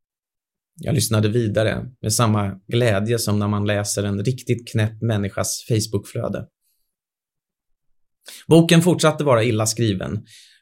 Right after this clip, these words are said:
För mycket irrelevanta detaljer, saker författaren ville berätta om bara för att han lyckats forska fram dem och för mycket talanglösa försök att beskriva känslomässiga ögonblick.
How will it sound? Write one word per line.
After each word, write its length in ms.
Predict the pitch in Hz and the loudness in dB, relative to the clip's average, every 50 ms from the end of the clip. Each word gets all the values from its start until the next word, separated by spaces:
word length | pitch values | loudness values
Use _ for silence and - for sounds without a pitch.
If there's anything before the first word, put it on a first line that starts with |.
| - - | 0 4
För 220 | 170 170 170 165 | 6 6 6 6
mycket 340 | 151 151 147 151 147 135 135 | 4 2 0 -2 -2 0 0
irrelevanta 540 | 123 117 117 113 110 107 110 107 110 95 98 | 2 2 2 2 2 0 0 -2 -4 -4 -4
detaljer, 680 | 110 98 - 135 143 160 165 165 170 170 170 165 160 | -4 -4 -2 0 0 2 2 0 0 0 -2 -4 -4
saker 420 | 160 - 127 113 110 110 - 110 | -2 0 0 0 0 0 -4 -6
författaren 560 | 110 107 107 - 110 110 - - 113 110 107 | -6 -4 -2 -2 -4 -4 -2 -4 -2 -2 0
ville 160 | 107 107 107 104 | 0 -2 -2 0
berätta 360 | 107 110 110 - - - 104 | -2 -2 -2 -4 -6 -4 -2
om 100 | 104 101 | 0 0
bara 140 | 101 101 101 | 0 0 -2
för 120 | - 98 | -4 -8
att 80 | - - | -6 -4
han 120 | 101 98 | -4 -4
lyckats 380 | 101 98 - - 95 - - - | -4 -6 -6 -8 -8 -8 -6 -8
forska 260 | 101 95 - 104 104 | -8 -8 -6 -8 -4
fram 380 | - 131 139 139 143 139 139 | 0 2 2 2 2 0 -2
dem 260 | 139 139 139 139 135 - _ - | -2 -2 -2 -4 -8 -10 _ -2
och 280 | - 156 165 160 156 156 | 2 4 6 6 4 4
för 180 | - 123 117 | 4 4 4
mycket 280 | 117 113 110 113 107 - | 4 2 -2 -2 -6 -2
talanglösa 680 | - 110 117 113 107 101 98 98 101 101 - - 104 | 0 0 2 2 2 0 0 0 -2 -2 -2 -4 -6
försök 520 | 104 - 107 101 - 98 98 98 - - - | -4 -4 -6 -4 -2 -2 -4 -4 -4 -8 -14
att 100 | 95 - 101 | -12 -8 -6
beskriva 580 | 98 104 - - 104 101 95 95 95 95 101 98 | -6 -6 -4 -2 -2 -2 -2 -2 -4 -6 -6 -6
känslomässiga 960 | - - 107 101 101 - - - 101 92 95 95 98 - - - 98 104 110 | -4 -2 -2 -2 -2 -2 -2 -2 -2 -2 -2 -4 -4 -6 -8 -8 -6 -6 -6
ögonblick. 640 | - 113 110 98 - - - - - 62 55 _ | -4 -4 -4 -6 -6 -8 -10 -8 -8 -10 -12 _